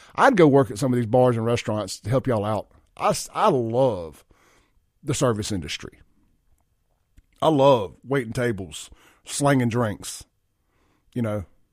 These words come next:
I mean, you're only gonna be rude to me once. 'Cause, see, I'm in a p-, different position. I can tell you to pound sand. <laughs> A lot of people can't.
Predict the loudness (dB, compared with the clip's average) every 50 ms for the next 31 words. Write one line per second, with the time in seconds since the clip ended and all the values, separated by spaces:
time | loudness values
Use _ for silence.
0 | _ _ _ _ _ _ _ -10 -8 -8 -6 -4 0 2 6 6 8 8 8 6
1 | 6 6 6 6 6 6 6 6 4 4 2 0 0 0 0 0 0 -2 -2 -2
2 | -6 -10 -16 -16 -16 -16 _ _ _ _ -18 -14 -10 -6 -4 -2 0 2 2 2
3 | 2 2 -2 -6 -8 -4 -2 -2 -2 -2 -6 -10 -2 4 6 6 6 4 2 -10
4 | -14 -18 -20 _ _ _ _ _ _ _ _ _ _ _ _ _ _ _ _ _
5 | _ _ _ _ _ _ _ _ _ _ _ -4 -2 -2 -2 2 4 4 4 4
6 | 4 2 0 0 0 0 0 0 2 2 2 2 0 -4 -12 -20 _ _ _ _
7 | _ _ _ _ _ _ _ -20 -20 -10 -4 -2 -2 -2 -2 -6 -12 -12 _ _
8 | -20 -20 -20 -20 -20 -16 -6 0 2 2 2 2 0 -2 -4 -4 -2 -2 -2 -2
9 | -2 -4 -10 -18